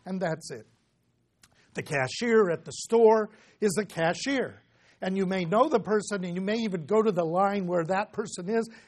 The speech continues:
and ask them how they're doing, but it's not the function of that relationship. The function of that relationship is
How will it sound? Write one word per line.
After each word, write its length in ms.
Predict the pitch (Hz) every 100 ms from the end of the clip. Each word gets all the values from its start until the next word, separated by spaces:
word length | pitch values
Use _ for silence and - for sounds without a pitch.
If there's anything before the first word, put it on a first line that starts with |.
| 175
and 100 | 185
ask 220 | 196 -
them 140 | 190
how 180 | 160 190
they're 160 | 180 175
doing, 400 | 208 254 214 190 - _ _
but 160 | 220 190
it's 280 | 185 -
not 420 | 180 190 233 247 -
the 120 | 190 - _
function 600 | 262 294 277 - 175 175 160
of 240 | 175 185
that 240 | 151 175 156
relationship. 760 | 160 190 247 - 185 165 202 -
The 100 | 151
function 420 | 247 247 - 208
of 120 | 190
that 200 | 185 190
relationship 800 | 175 196 254 185 190 208 202 - - -
is 240 | 202 175